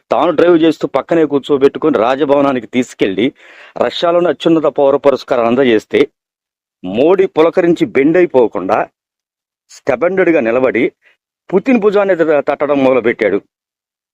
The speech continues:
పుతిన్ ఏదో తనకు సత్కారం జరిగినట్టుగా, ఈ గొప్ప స-, పౌర సన్మానం తనకు జరిగినట్టుగా తాను పులకరించిపోయి అందరి వైపు చూసి మురిసిపోతడం చూస్తే ప్రపంచం ఆశ్చర్యపోయింది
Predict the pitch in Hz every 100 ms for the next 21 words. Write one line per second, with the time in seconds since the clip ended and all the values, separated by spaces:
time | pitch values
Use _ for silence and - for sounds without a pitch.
0 | _ _ _ _ _ _ _ _ _ 190
1 | 220 214 208 202 170 160 175 175 - 190
2 | 185 170 170 175 170 160 151 143 117 139
3 | 151 113 - 123 - 165 147 147 131 139
4 | 156 143 147 147 147 - 135 143 151 147
5 | 139 139 - 147 170 165 165 156 - -
6 | 135 151 - - - - 123 156 175 151
7 | 147 131 139 165 131 151 - 135 117 123
8 | 117 135 - 139 120 131 - - - -
9 | - 349 240 151 127 - 190 160 117 113
10 | 101 87